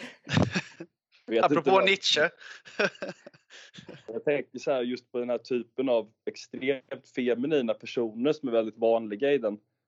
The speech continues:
Speaker 2: Alltså kanske framförallt i svenska mediekåren då, i, med, med personer som, personer som alltid tar tillfället i akt till exempel och, och gnälla på, på ordningsvakter eller poliser eller så här, så fort någonting har gått fel i ett ingripande.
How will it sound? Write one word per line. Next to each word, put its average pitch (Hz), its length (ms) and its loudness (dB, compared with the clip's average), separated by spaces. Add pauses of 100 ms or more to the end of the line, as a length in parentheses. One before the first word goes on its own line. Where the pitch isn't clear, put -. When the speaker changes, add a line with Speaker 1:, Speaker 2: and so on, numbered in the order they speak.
Speaker 2:
Alltså - 180 -14
kanske 151 340 0
framförallt 151 560 4
i 131 40 -12
svenska 127 420 -6
mediekåren 110 1040 -6
då, 95 180 -6
i, 104 80 -16 (1500)
med, 107 160 -6
med 107 120 -8
personer 113 520 -4
som, 110 280 -4 (800)
personer 123 360 0
som 117 160 -6
alltid 127 920 -2
tar 104 360 0
tillfället 104 720 -6
i - 40 0
akt - 320 -2
till 120 120 -4
exempel 98 540 -4
och, 101 100 -4 (340)
och 104 160 -6
gnälla 113 460 4
på, 101 440 -2
på 95 180 -8
ordningsvakter 101 920 -2
eller 110 180 -2
poliser 107 720 -2
eller 110 180 0
så 104 160 -4
här, 95 80 2
så - 120 -10
fort 107 220 -10
någonting 107 340 -4
har 98 60 -2
gått 98 180 -4
fel 117 400 0
i 110 40 0
ett - 100 -16
ingripande. 104 1040 0